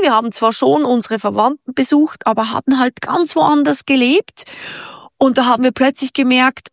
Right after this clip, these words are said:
"Oh, Patrick fühlt sich total befreit." Er, äh, das ist wie von ihm weggefallen und er hat sich in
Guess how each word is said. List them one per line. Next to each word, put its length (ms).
"Oh, 260
Patrick 420
fühlt 300
sich 160
total 440
befreit." 720
Er, 420
äh, 200
das 160
ist 160
wie 180
von 180
ihm 240
weggefallen 880
und 160
er 160
hat 160
sich 280
in 160